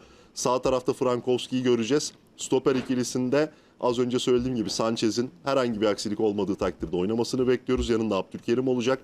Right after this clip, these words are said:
Solda Eren Elmalı. Sol bekten bahsetmişken aslında çok uzun süredir takımdan ayrı kalan bir isim var, İsmail Jakobs. O da milli ara itibariyle takıma katıldı. Bugünkü durumuna göre maç kadrosunda olması söz konusu olabilir ama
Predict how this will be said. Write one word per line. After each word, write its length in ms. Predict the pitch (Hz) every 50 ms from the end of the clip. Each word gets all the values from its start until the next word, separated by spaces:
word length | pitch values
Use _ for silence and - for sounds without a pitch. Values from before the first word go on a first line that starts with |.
| - - - _ _
Solda 360 | - - - 101 101 110 127
Eren 200 | 127 127 131 131
Elmalı. 460 | 135 131 127 127 131 127 131 139 143 139 - - _ _
Sol 260 | - - 135 131 139
bekten 380 | 147 131 - - 139 135 135 127
bahsetmişken 580 | 123 123 - - 135 - - 131 - - 127
aslında 560 | 120 120 117 - - - 120 123 131 131 131 - - - _ _ _ _
çok 220 | - - 151 156 147
uzun 220 | 131 117 123 120
süredir 340 | 110 - 120 113 107 113 107
takımdan 400 | - 110 101 117 107 107 104 104
ayrı 220 | 104 104 104 107
kalan 340 | 104 110 101 104 104 101 98
bir 60 | 95
isim 280 | 98 95 - - 110 107
var, 100 | 101 95
İsmail 400 | 95 - - 107 101 104 101 101
Jakobs. 360 | 107 104 - 131 156 - -
O 100 | 143 147
da 80 | 160 151
milli 280 | 143 131 123 123 131
ara 140 | 127 117 120
itibariyle 460 | 117 110 - 104 107 110 107 107 107
takıma 340 | - 113 - - 110 113 110
katıldı. 500 | - 113 110 - 123 113 113 143 180 185 - - - - - - - _ _ _ 131
Bugünkü 380 | 156 175 160 165 160 156 160 143
durumuna 320 | 151 143 139 139 143 147
göre 200 | 147 135 139 156
maç 260 | 156 143 143 143 -
kadrosunda 480 | - 147 135 127 131 127 - 135 135 135
olması 280 | 135 135 131 135 127 -
söz 220 | - 139 131 -
konusu 300 | - 135 131 131 - 143
olabilir 320 | 139 143 151 151 185 202
ama 280 | 190 170 156 147 160 165